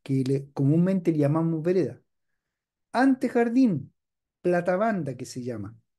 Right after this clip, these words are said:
Cuneta, solera, calzada y todo lo que hay en la vía pública. Entonces, para que lo sepan,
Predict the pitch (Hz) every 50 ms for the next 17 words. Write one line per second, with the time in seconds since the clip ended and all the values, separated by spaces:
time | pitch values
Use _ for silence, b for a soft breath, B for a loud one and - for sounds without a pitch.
0 | _ _ _ _ _ _ _ _ _ _ _ _ _ _ _ _ _ _ _ _
1 | - - 294 320 302 285 294 269 285 - 147 127 110 - - _ _ _ _ _
2 | _ _ _ _ _ - - - - - - - 269 285 269 285 262 233 185 147
3 | 127 113 - _ _ _ _ _ _ _ _ _ _ _ _ _ _ _ _ _
4 | _ _ _ _ _ - 240 247 254 247 - - 262 233 208 160 131 117 113 -
5 | _ _ _ _ _ _ _ _ _ - 185 165 143 208 220 254 269 247 226 180
6 | 202 196 202 226 262 - _ _ - 170 170 160 151 151 151 139 123 123 117 113
7 | 110 120 117 - - _ _ _ _ _ _ _ _ _ _ _ _ _ _ _
8 | - 135 139 175 175 170 170 - 147 143 139 143 131 127 139 135 139 139 - 185
9 | 185 202 214 226 240